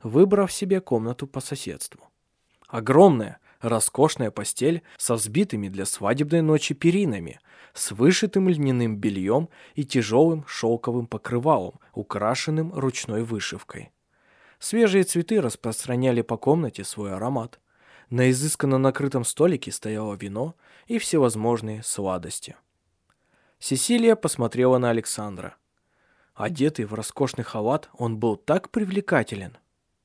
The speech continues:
«Я пришёл, чтобы обсудить с тобой кое-что», с извиняющейся улыбкой произнёс он. «Будет некрасиво, если в день нашей свадьбы я буду спать в соседней комнате». «Да»,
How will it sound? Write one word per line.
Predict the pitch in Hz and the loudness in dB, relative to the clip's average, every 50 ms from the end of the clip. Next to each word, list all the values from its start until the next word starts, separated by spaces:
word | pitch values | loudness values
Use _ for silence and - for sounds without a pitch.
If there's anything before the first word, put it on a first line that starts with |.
| _ _ _ _ _ _ _ _ _ _ _ _ _ _ _ _ - | _ _ _ _ _ _ _ _ _ _ _ _ _ _ _ _ -2
«Я | 127 120 127 | 0 0 0
пришёл, | 123 - 139 139 - - 214 208 185 147 - - | 0 0 -4 -6 -4 -4 -4 -4 -4 -6 -10 -16
чтобы | - - - 156 151 170 | -16 -6 -4 0 2 2
обсудить | 175 - - - 214 208 220 220 - | 2 2 0 -2 -2 -2 -2 -2 -4
с | - | -2
тобой | - 110 101 98 98 95 | -4 -4 -4 -4 -6 -8
кое-что», | - - 107 135 160 - - - - 92 - - _ _ _ _ _ _ _ _ _ _ _ _ _ - | -4 -2 0 0 0 -2 -4 -12 -12 -12 -12 -14 _ _ _ _ _ _ _ _ _ _ _ _ _ -10
с | - - | -2 0
извиняющейся | 135 123 123 127 127 123 117 107 101 - - 101 - - 95 | 0 0 2 0 0 2 0 0 -2 -4 -8 -10 -8 -8 -8
улыбкой | 95 101 139 185 - - - 202 | -4 -2 -2 -2 -2 -4 -10 -10
произнёс | 202 - 180 175 175 160 165 170 160 - - | -6 -4 -4 -4 -2 -2 -4 -4 -6 -6 -8
он. | - 120 110 107 113 - _ _ _ _ _ _ _ _ _ _ _ _ _ _ _ _ _ - | -8 -8 -8 -8 -10 -16 _ _ _ _ _ _ _ _ _ _ _ _ _ _ _ _ _ -16
«Будет | 104 98 113 113 113 113 - - | -8 -6 -4 -4 -4 -6 -10 -10
некрасиво, | 123 - 135 135 123 - - - 190 156 107 - | -8 -4 -2 -2 -2 -2 -2 -2 0 0 0 -2
если | - 98 104 104 - - 110 | -4 -6 -6 -6 -4 -4 -6
в | 107 107 | -6 -2
день | 110 117 110 107 | 0 0 0 0
нашей | 98 98 - - 101 | -2 -6 -6 -6 -8
свадьбы | 98 - - 113 143 175 160 120 107 87 | -8 -6 -4 -2 -2 -2 -2 -4 -8 -10
я | 73 104 110 131 | -6 -2 -2 -2
буду | 151 170 185 170 180 | 0 0 0 0 -2
спать | - - - 113 110 110 | -2 -2 -4 -4 -4 -4
в | - - | -6 -6
соседней | - 139 - - 117 101 110 123 | -6 -6 -4 -4 -6 -6 -6 -8
комнате». | 123 - 143 117 101 95 87 - - - - _ _ _ _ _ _ _ _ _ _ _ _ _ _ _ _ _ _ _ _ | -4 -2 -2 -2 -2 -4 -12 -14 -16 -20 -20 _ _ _ _ _ _ _ _ _ _ _ _ _ _ _ _ _ _ _ _
«Да», | - 208 190 190 156 135 160 175 170 143 123 120 131 151 - | -20 -20 -18 -16 -10 -6 -2 -2 0 0 0 -2 -4 -6 -10